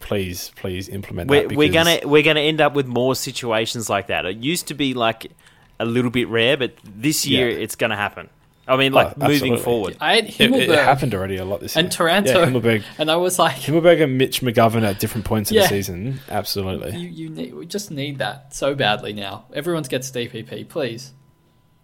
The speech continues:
Speaker 1: What else? What else do we think?
Speaker 3: I think they're the main ones.
Speaker 2: Every single player in my forward line has ru-, has, um, D P P, even my bench players.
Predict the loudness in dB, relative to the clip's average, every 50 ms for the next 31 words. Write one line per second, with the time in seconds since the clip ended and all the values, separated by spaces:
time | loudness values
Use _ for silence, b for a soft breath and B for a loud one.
0 | _ _ _ _ _ _ _ _ _ _ _ _ _ _ _ _ _ -2 0 0
1 | 0 0 -2 -4 -8 -8 -6 -2 0 0 2 0 0 -2 -2 -2 -2 -4 -4 -4
2 | -6 -8 -10 -12 -12 -12 -10 -6 -6 -6 -6 -6 -8 -10 -10 -8 -4 -4 -2 -2
3 | -2 -4 -4 -6 -8 -8 -2 2 2 4 4 4 2 2 0 0 -2 -2 -2 -2
4 | -2 -2 0 0 -2 -2 -4 -6 -6 -8 -10 -12 -12 -12 -10 -10 -10 -8 -8 -8
5 | -8 -8 -10 -8 -8 -8 -8 -8 -8 -10 -14 -16 -14 -14 -12 -12 -12 -14 -12 -10
6 | -8 -8 -6 -6 -8 -8 -10 -12 -10 -8 -8 -8 -8 -10 -12 -10 -10 -10 -10 -10
7 | -14 -16